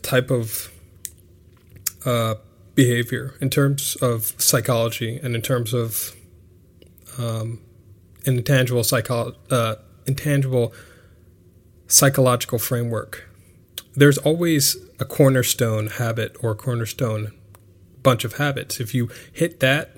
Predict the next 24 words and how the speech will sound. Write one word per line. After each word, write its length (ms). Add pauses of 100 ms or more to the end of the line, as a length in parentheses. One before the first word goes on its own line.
(100)
it's 200
like 400
Alexander 480
slicing 500
the 60
Gordian 460
knot. 340
The 100
o-, 120
entire 480
thing 260
just 320 (560)
falls 460
away. 480 (160)
So 540 (420)
if 160
you 80
can 160
s-, 240
hit 240
that 240
Gordian 440
knot, 460 (640)
then 580